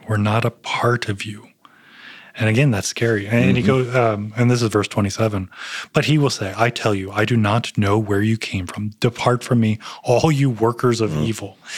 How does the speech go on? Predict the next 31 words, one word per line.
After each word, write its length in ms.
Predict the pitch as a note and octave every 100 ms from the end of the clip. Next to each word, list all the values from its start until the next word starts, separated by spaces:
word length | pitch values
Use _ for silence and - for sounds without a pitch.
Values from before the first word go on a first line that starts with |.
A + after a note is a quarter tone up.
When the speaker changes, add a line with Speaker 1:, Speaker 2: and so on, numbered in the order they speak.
| - -
Speaker 1:
In 160 | B2+ C3+
that 180 | C3+
place 240 | - A#2 A#2+
there 140 | A#2+
will 120 | A#2 G#2+
weeping, 920 | A#2 A#2 B2+ C3 - A#2+ G#2+ G#2+ G#2 _ -
there 140 | A2+ A2
will 160 | G#2+
be 160 | G#2 A2
weeping 560 | G2+ A#2+ C3 B2+ B2+ A#2+ - - -
and 200 | A#2 A2
gnashing 440 | G#2+ A2+ A2+ - G#2+
of 140 | G2
teeth. 380 | - G#2+ G#2 - _ - - - - - - -
When 400 | A#2 C#3 E3+ D3
you 180 | B2+ D3
see 300 | - C#3 C3+
Abraham 640 | B2+ C3 A#2 G2+ G2+ G2+ A2+
and 140 | A#2 A2+
Isaac 560 | A#2 B2+ A#2+ G#2+ G2 -
and 160 | A2
Jacob 340 | G#2+ A#2+ B2+ -
and 160 | B2+ C3
all 380 | B2+ C#3 D#3
the 100 | D3+
prophets 500 | - C#3 C#3 C#3 A#2
in 80 | A#2
the 80 | A2+
kingdom 420 | - C#3 C#3 C3
of 120 | A#2
God, 400 | G#2+ A2 G#2+ G2